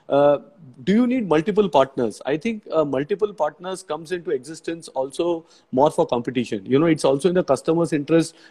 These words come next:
uh, when there is competition in a market. Uh, we have been in India for twenty-five years.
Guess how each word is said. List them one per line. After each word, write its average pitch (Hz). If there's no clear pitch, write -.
uh, 151
when 147
there 160
is 165
competition 151
in 151
a 147
market. 131
Uh, 147
we 170
have 175
been 190
in 175
India 160
for 165
twenty-five 151
years. 151